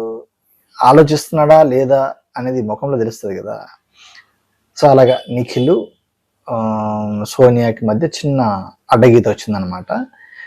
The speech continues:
ఈ పోవడానికి మధ్యలో అభయ్ కొంచెం ట్రై చేశాడు, అట్లా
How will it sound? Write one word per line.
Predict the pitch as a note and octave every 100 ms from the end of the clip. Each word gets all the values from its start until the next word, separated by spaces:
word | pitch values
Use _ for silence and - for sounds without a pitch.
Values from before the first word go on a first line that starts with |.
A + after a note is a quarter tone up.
| - _ _ _ -
ఈ | D3 C#3+ C3
పోవడానికి | A#2 C3 C3 B2+ A#2+ D3 C3 A2+ A2
మధ్యలో | G#2+ A2 A2+ A#2 G#2+ G#2
అభయ్ | G#2+ A#2 A2+ G#2 G#2 G2+
కొంచెం | G#2 G2+ -
ట్రై | G#2 G#2
చేశాడు, | G2+ F#2+ G#2 G2
అట్లా | B2 B2 A2+ G2+ G2+